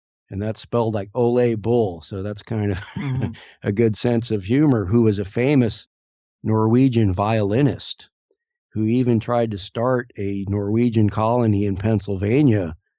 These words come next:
Speaker 1: in the mid nineteenth century at the time of Longfellow and when Poe were alive as well. So he had all of these connections to people who actually, for their own reasons, were promoting these things, and it belays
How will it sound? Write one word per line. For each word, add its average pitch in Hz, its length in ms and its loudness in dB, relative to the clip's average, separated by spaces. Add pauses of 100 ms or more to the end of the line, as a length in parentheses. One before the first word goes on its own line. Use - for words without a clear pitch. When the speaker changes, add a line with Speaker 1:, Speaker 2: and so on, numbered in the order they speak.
(300)
Speaker 1:
in 95 160 0
the 98 80 4
mid 98 260 4
nineteenth 101 540 0
century 95 500 -2
at 90 100 -4
the 101 80 -2
time 95 340 0
of 92 140 -4
Longfellow 95 800 2
and 92 160 4
when 90 160 2
Poe 98 260 2
were 95 220 0
alive 90 440 -2
as 90 160 -2
well. 120 480 0 (720)
So 98 180 2
he 117 180 4
had 160 240 2
all 147 240 2
of 143 80 2
these 135 220 2
connections 113 800 0 (500)
to 107 140 -2
people 113 420 0
who 107 180 2
actually, 107 600 2 (180)
for 107 180 -2
their 98 220 0
own 110 220 2
reasons, 107 540 2
were 98 180 -6
promoting 98 580 2
these 98 240 -4
things, 104 320 2
and 98 140 -2
it 101 80 -12 (180)
belays 110 640 2